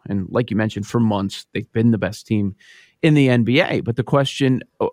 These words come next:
that was a question coming into the series. Consistently, are you gonna get enough from their offense? You know you're gonna get it from the defense, but that, that's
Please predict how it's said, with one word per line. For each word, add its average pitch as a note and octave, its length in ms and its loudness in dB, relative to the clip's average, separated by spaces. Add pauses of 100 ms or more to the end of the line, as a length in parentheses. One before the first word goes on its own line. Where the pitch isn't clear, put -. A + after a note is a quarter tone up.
that G#3+ 300 0
was D4+ 140 -2
a - 40 0
question A#3+ 480 2
coming E3 280 2
into D#3 240 0
the A2+ 120 -6
series. A2+ 540 -4
Consistently, A#2+ 1000 0 (360)
are D#3+ 100 4
you D3+ 120 4
gonna D3+ 180 4
get C#3 160 2
enough A#2 260 4
from G#2+ 140 0
their G2 160 0
offense? F2 400 -4
You E3+ 60 6
know F3+ 180 8
you're G#3 160 4
gonna D3+ 180 2
get A#2 160 2
it G2+ 120 -2
from G2 140 -2
the - 60 -2
defense, D#3+ 640 0
but - 260 0 (540)
that, - 240 0
that's - 380 0